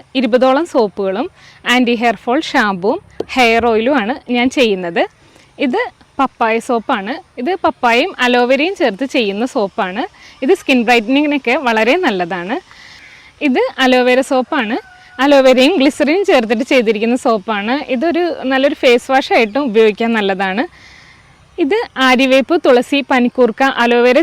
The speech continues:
ചേർത്ത് ചെയ്തിരിക്കുന്ന സോപ്പാണ്. ഇത് കുട്ടികൾക്കൊക്കെ ഉപയോഗിക്കാൻ വളരെ നല്ലതാണ്. സ്കിന്നിലുണ്ടാവുന്ന ചൊറിച്ചിൽ, ആ, അങ്ങനെയുള്ള ബുദ്ധിമുട്ടുകളെല്ലാം മാറാനായിട്ട് ഈ സോപ്പ് നല്ലതാണ്.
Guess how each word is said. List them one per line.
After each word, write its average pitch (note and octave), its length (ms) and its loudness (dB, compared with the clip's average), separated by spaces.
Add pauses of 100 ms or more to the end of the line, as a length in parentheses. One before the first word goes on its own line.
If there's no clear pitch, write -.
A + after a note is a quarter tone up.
ചേർത്ത് B3 300 0
ചെയ്തിരിക്കുന്ന A3 460 0 (100)
സോപ്പാണ്. G#3+ 460 -2 (160)
ഇത് D#4+ 160 -2
കുട്ടികൾക്കൊക്കെ C#4+ 640 -2
ഉപയോഗിക്കാൻ G#3+ 400 0 (120)
വളരെ G#3 260 -2 (100)
നല്ലതാണ്. G3 560 -4 (300)
സ്കിന്നിലുണ്ടാവുന്ന C4+ 760 2 (100)
ചൊറിച്ചിൽ, A#3+ 440 -2 (600)
ആ, - 20 -2 (480)
അങ്ങനെയുള്ള C#4 320 2 (100)
ബുദ്ധിമുട്ടുകളെല്ലാം B3 840 0
മാറാനായിട്ട് G#3+ 560 0 (180)
ഈ C4 120 2
സോപ്പ് A#3+ 220 0 (100)
നല്ലതാണ്. G3 460 -2